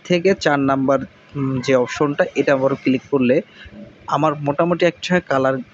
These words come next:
সুন্দরভাবে হয়ে গেছে। এখানে একটা বর্ডার পড়ছে, বর্ডারটা আমি কালো কালারে দিয়েছি, একটু কমায় দিই,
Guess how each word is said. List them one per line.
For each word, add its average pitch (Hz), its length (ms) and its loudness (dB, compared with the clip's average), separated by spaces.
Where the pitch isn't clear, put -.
সুন্দরভাবে 143 640 0
হয়ে 131 260 0
গেছে। 123 260 -4
এখানে 160 180 -2
একটা 156 200 0
বর্ডার 127 340 2
পড়ছে, 139 360 0
বর্ডারটা 135 240 0
আমি 131 180 -2
কালো 143 260 2
কালারে 120 380 2
দিয়েছি, 110 480 -2
একটু - 160 -4
কমায় 147 380 2
দিই, 156 220 2